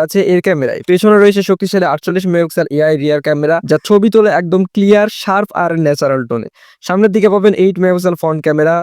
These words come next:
যা সেলফি, ভিডিও কল কিংবা সোশ্যাল মিডিয়ার জন্য, রিলস বানানোর জন্য একদম পারফেক্ট। ডে লাইট হোক বা লো লাইট, ছবি ভালো, ডিটেলস আর কালার রিপ্রোডাকশন খুবই সুন্দর। প্রসেসর ও পারফরম্যান্স, ভিতরে ব্যবহার করা হয়েছে MediaTek Dimensity সিক্স থ্রি জিরো জিরো ফাইভ জি চিপসেট, যেটা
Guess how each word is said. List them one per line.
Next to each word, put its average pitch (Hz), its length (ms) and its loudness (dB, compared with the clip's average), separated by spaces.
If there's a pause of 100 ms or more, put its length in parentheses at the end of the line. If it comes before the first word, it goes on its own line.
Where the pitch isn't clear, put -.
(120)
যা 139 160 0
সেলফি, 175 300 0 (120)
ভিডিও 156 300 2
কল 156 220 -2
কিংবা 139 220 -2 (100)
সোশ্যাল 170 360 -2
মিডিয়ার 165 300 2
জন্য, 160 160 0 (140)
রিলস 160 280 0
বানানোর 143 340 -2
জন্য 147 120 -2 (100)
একদম 156 240 -2
পারফেক্ট। 135 300 -6 (120)
ডে 180 80 4 (100)
লাইট 214 240 2
হোক 196 180 2
বা 160 140 0
লো 147 60 2 (100)
লাইট, 170 200 0 (100)
ছবি 143 200 0 (140)
ভালো, 147 180 0 (160)
ডিটেলস 180 340 0 (120)
আর 139 80 0 (100)
কালার 156 300 0
রিপ্রোডাকশন 160 520 -2 (100)
খুবই 175 240 -4
সুন্দর। 117 240 -6 (220)
প্রসেসর 202 460 0
ও - 20 4 (100)
পারফরম্যান্স, 165 440 0 (260)
ভিতরে 190 280 2
ব্যবহার 202 260 0
করা 202 140 2
হয়েছে 202 140 0 (100)
MediaTek 180 420 2
Dimensity 160 420 0 (100)
সিক্স 196 160 -6
থ্রি 190 200 0
জিরো 165 180 2
জিরো 170 180 2
ফাইভ 135 200 0
জি 151 140 -2
চিপসেট, 165 320 -2 (140)
যেটা 160 180 2